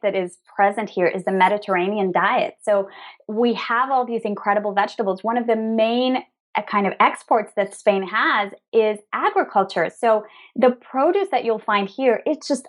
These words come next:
unbelievable. I come from Venezuela where you have this amazing tropical produce, and this is just as good. I mean, it's really, really remarkable. We've got organic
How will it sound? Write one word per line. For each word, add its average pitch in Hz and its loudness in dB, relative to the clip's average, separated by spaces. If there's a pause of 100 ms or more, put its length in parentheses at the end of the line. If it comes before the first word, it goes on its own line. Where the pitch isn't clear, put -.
unbelievable. 208 0
I 277 0
come 269 -2
from 233 -8
Venezuela 214 0
where 196 -2
you 190 -6
have 226 0
this 208 -4 (100)
amazing 240 0
tropical 214 0 (580)
produce, 220 -2 (100)
and 214 0 (240)
this 294 -2
is 277 2 (160)
just 226 2
as 185 -2
good. 226 0
I 202 -4
mean, 196 0
it's 202 -4
really, 277 -2
really 208 0
remarkable. 185 0
We've 180 -2
got 170 0
organic 165 -2